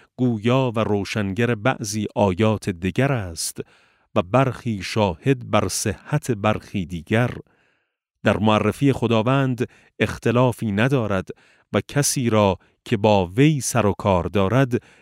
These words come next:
به راهی مخالف راه خدا حرکت نمی‌دهد. "قد اصطلحتم علی الغل فیما بینکم و نبت المرء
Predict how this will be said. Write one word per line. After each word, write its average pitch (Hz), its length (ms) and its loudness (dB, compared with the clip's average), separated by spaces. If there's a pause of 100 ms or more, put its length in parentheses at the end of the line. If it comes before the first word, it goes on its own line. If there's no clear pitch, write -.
(160)
به 110 100 2
راهی 117 480 2
مخالف 104 720 0
راه 98 460 0
خدا 110 460 -2 (280)
حرکت 95 600 -2
نمی‌دهد. 110 580 -2 (1080)
"قد 117 180 2
اصطلحتم 139 960 0 (480)
علی 147 180 4
الغل 110 920 2
فیما 113 720 0
بینکم 107 840 -2 (540)
و 101 120 2
نبت 123 480 -2
المرء 113 880 0